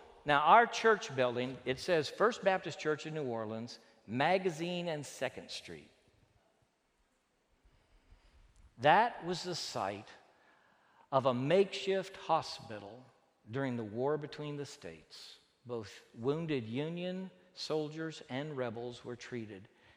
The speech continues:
in that hospital. And when the war was over, I would not be surprised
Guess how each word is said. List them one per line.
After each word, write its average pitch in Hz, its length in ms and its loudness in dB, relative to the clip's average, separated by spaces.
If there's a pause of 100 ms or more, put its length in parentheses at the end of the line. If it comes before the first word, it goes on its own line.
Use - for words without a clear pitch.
(120)
in 113 160 -6
that 107 220 -6
hospital. 104 580 -8
And 104 140 -6
when 143 160 -2
the 180 80 -2
war 170 260 0
was 160 180 -4
over, 139 320 -2
I 123 100 -2
would 110 180 -8
not 123 240 -4
be 131 80 -8
surprised 92 760 -14